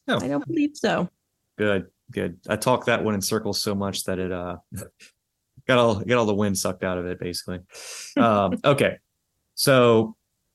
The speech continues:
Speaker 1: tip number three is something else that I realized. This is gonna be kind of a deciduous thing. I could, think it could, oh, well, needle plucking is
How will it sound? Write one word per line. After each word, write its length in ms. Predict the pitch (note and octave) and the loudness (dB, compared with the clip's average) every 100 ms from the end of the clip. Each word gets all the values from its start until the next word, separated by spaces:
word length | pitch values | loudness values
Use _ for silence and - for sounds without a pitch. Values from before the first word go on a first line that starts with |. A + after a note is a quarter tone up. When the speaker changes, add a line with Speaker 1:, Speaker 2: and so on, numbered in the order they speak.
| _ - | _ -2
Speaker 1:
tip 180 | F3+ F#3+ | 0 2
number 240 | F3 D#3 | 4 2
three 500 | - C3+ B2+ G#2 F#2+ | 2 2 2 2 0
is 160 | G2 - | -2 0
something 300 | - D3+ D#3 | 2 2 4
else 260 | C3+ C#3 - | 4 2 2
that 120 | B2+ | 4
I 60 | |
realized. 920 | A#2+ A#2+ B2 A#2+ A#2+ A#2 A2 - - - _ _ _ _ _ _ _ _ _ _ _ _ _ _ - | 4 4 4 4 4 4 2 -2 -4 -12 _ _ _ _ _ _ _ _ _ _ _ _ _ _ -2
This 180 | E3+ | 2
is 140 | A3+ - | 2 2
gonna 200 | F3 D3+ | 2 4
be 200 | C3+ A2+ | 2 2
kind 200 | - B2+ | 2 2
of 80 | C3 | 2
a 60 | |
deciduous 540 | A#2 - A2 A2 D3 C#3+ | 0 0 2 2 0 0
thing. 160 | F3+ | 0
I 80 | F#3 | -2
could, 300 | F3+ A#3 A3+ | 0 -4 -2
think 120 | C4 | -2
it 120 | G3 - | -4 -4
could, 180 | A#2 - _ _ | -8 -8 _ _
oh, 120 | D#3+ D3+ | 2 4
well, 200 | B2 G2+ | 4 4
needle 240 | C3 B2+ | 2 2
plucking 500 | - G#2+ F#2+ F#2+ F#2+ _ _ _ - | 2 -2 0 -4 -6 _ _ _ -4
is 380 | A2 - - | -2 -2 -6